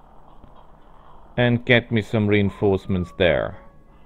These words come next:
Good. Okay, um,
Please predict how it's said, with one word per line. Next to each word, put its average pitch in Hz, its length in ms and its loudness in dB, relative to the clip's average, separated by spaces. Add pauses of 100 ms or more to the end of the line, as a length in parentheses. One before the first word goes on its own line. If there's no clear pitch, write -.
(2000)
Good. 226 380 8 (3750)
Okay, 107 1160 2
um, 107 840 -4